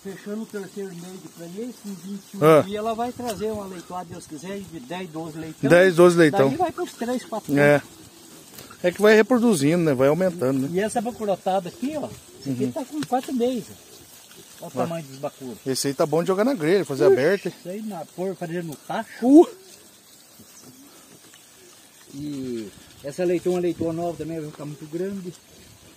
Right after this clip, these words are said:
Speaker 2: Então, meus amigos, eu vou finalizando aqui com o seu Roque, com a família do seu Roque, com a esposa do seu Roque, com a netinha, né?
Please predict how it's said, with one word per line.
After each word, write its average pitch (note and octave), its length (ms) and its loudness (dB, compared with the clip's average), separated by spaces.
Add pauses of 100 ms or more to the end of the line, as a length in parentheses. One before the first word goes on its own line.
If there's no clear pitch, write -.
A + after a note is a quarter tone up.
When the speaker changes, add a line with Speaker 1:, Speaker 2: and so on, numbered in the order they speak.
(1080)
Speaker 2:
Então, C4 180 10
meus G3+ 180 8
amigos, C#3 220 6
eu D#3 60 8
vou G3+ 120 10
finalizando F#3 600 8
aqui E3+ 340 8 (200)
com - 60 -18
o - 20 -8
seu D3+ 180 6
Roque, F#3 360 6
com E3+ 100 2
a D3+ 40 6
família D3+ 300 4
do C#3 80 -4
seu C3 120 4
Roque, F3+ 520 6 (720)
com D3 60 6
a C#3 60 10
esposa E3 500 6
do B2+ 60 -6
seu B2+ 200 4
Roque, E3 540 6
com - 100 0
a C#3 40 6
netinha, G#3 540 8
né? G#3+ 140 6